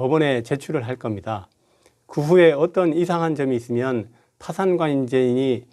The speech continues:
자기 사무실로 채무자를 불러서 개인적인 면담을 거치기도 하고요.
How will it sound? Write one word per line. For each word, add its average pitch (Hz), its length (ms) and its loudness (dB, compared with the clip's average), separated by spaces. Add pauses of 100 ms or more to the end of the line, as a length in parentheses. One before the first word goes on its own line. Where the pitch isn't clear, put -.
(140)
자기 135 320 0
사무실로 156 640 -2
채무자를 170 540 0
불러서 113 540 -2 (280)
개인적인 143 560 0
면담을 127 440 0
거치기도 120 460 -4
하고요. 110 400 -8